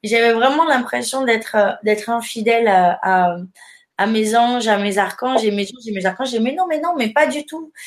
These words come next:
Euh, c'est, c'est une émanation de nous et on, on, on fait partie du grand tout. Et faut pas oublier non plus qu'il y a un dragon en nous qui sommeille, il y a une âme qui sommeille, et laissez-la vibrer,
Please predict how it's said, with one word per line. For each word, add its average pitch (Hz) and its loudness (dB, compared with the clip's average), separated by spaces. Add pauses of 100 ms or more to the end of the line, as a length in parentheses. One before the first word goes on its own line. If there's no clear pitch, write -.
(280)
Euh, 208 2
c'est, - -2
c'est - -2
une 254 -2
émanation 262 2
de 226 -2
nous 285 0
et 226 2
on, 208 -6
on, 196 -12
on 202 -4
fait 262 -4
partie 277 -4
du 214 -4
grand 233 2
tout. 196 -10 (440)
Et 220 0
faut 226 -6
pas 311 4
oublier 240 -2
non 233 -4
plus 311 -10
qu'il 196 -10
y 202 0
a 202 0
un 214 -4
dragon 240 2
en 220 4
nous 240 2
qui 226 -10
sommeille, 220 0
il 208 -6
y 196 -4
a 190 -4
une 214 0
âme 254 2
qui 220 -14
sommeille, 208 -2
et 196 2
laissez-la 220 0
vibrer, 208 -6